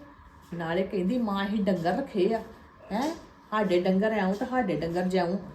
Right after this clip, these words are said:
ਅਸੀਂ ਤੇ ਗੁਆਂਢੀਆਂ ਨੂੰ ਕਿਹਾ ਵਾ ਹੁਣ ਵੀ ਰਾਤ ਸਾਡੀਆਂ ਧਾਰਾਂ ਕੱਢ ਲਿਓ। ਤੇ ਦੱਸ, ਜੇ ਕਿਸੇ ਨੇ ਰਾਤ ਕੱਢ ਲਈਆਂ ਵਾ ਤਾਂ ਹੁਣ ਦਿਨੇ ਟਾਈਮ ਨਾਲ ਉੱਠੋ ਤੇ ਆਪਣੇ ਘਰ ਨੂੰ ਜਾਓ। ਤੇ ਤੁਹਾਨੂੰ ਜਾਗਾ ਹੀ ਨਹੀਂ ਆਉਣ ਡਈਆਂ। ਕਿੱਦਾਂ ਦੇ ਲੋਕ ਵਾ ਇਹ, ਮੈਨੂੰ ਤਾਂ ਸਮਝ ਨਹੀਂ ਆਉਂਦੀ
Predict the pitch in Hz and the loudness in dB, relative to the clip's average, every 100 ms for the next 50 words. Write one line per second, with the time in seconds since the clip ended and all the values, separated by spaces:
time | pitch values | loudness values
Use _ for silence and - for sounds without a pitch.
0 | - - - 202 202 226 185 165 190 302 | -18 -16 -6 -4 -2 -2 -2 0 2 2
1 | 330 - 233 247 269 277 233 - - 196 | 2 2 2 2 2 2 0 -4 -8 -2
2 | 247 220 - 233 233 190 247 247 196 160 | 2 2 2 -2 -2 -2 -2 -2 -2 -2
3 | 202 247 - - - - - - 185 170 | 0 0 0 -6 -20 -20 -18 -8 -4 2
4 | 170 180 - 208 220 285 - - 196 247 | 2 0 -2 -2 0 -4 -6 -2 0 0
5 | 233 214 220 247 220 190 - 170 233 277 | 0 2 2 4 2 0 -2 0 2 2
6 | 277 220 220 302 - 254 269 285 190 175 | 2 2 0 -2 -4 -4 0 2 2 2
7 | 226 302 311 285 285 262 - 302 294 - | 2 2 0 0 2 2 2 2 0 -2
8 | - - 262 262 254 302 294 285 214 190 | -16 -4 -2 0 0 2 2 2 4 6
9 | 233 269 - - - - - 349 349 220 | 4 2 -4 -18 -20 -8 2 4 4 4
10 | 170 160 190 294 349 320 269 285 302 294 | 2 2 2 4 4 4 2 2 0 -2
11 | - - - - 294 190 208 190 180 247 | -10 -20 -14 -2 0 2 4 4 2 4
12 | 277 254 214 196 247 262 269 254 277 - | 4 4 4 4 4 2 0 -2 -2 0
13 | 196 262 247 185 190 165 185 | 0 0 2 2 2 4 2